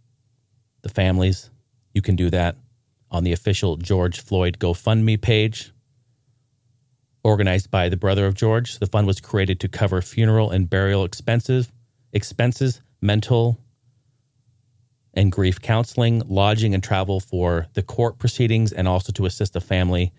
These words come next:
in the days to come as they continue to seek justice for George. That's just a few. There's,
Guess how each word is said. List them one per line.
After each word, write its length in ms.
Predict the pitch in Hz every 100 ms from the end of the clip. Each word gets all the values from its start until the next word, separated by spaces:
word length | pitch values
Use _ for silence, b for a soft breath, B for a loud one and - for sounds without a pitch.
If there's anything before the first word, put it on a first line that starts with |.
| b b -
in 60 |
the 60 | 87
days 220 | 80 82
to 100 | -
come 240 | 104 87 80
as 160 | 95
they 100 | 85
continue 460 | 82 85 - 90 82
to 80 | 87
seek 260 | - 80
justice 440 | 73 85 - 82 -
for 140 | 82
George. 500 | 82 117 113 110 - - _ _ _ _ _ _ _ _ _ _ _ _ _ _ _ _ _ _ _ _ _ _ _ -
That's 180 | 107 101
just 160 | 107 92
a 40 |
few. 340 | - 85 82
There's, 440 | 80 85 82 -